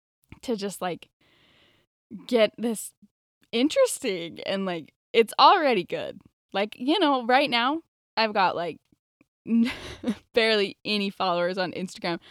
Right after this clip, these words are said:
but I still feel like we have, like, such funny stories, which that takes us to our topic today. Today we are talking about period stories. So before we get started,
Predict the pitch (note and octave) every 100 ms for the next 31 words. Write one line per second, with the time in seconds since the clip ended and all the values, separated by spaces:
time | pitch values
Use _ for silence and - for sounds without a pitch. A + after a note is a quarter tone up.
0 | - _ A#3 A3+ A3+ - - - A#3 A#3
1 | - G#3 F#3 E3+ - F#3+ G#3 F#3+ F3+ F3+
2 | F#3 D4+ _ - - - G3 F#3+ - -
3 | F#3+ F3+ F3 - E3 D#3 C#3+ D#3 - _
4 | _ _ - G3 F#3+ - - _ _ _
5 | - A3 G#3 B3 A3 A3+ - G#3+ F#3 F#3
6 | F3+ - - D#3 C#3+ D#3 F3+ A3+ - G3+
7 | F3+ G3 G#3 G#3 G#3 - E3 E3 E3+ G#3
8 | - F#3 F3 F3+ F3 - E3 E3 D3+ -
9 | _ - A#3+ G#3 G3 F#3 F3+ E3+ - F3
10 | E3 D3+ G2 D3+ - - _ _ _ _
11 | _ - - G#3+ F#3+ F#3 F#3 G3 _ _
12 | _ _ _ _ - A#3+ G#3 G3+ G3+ A#3
13 | C4 A#3 - - F#3+ F3 E3+ E3 D#3+ -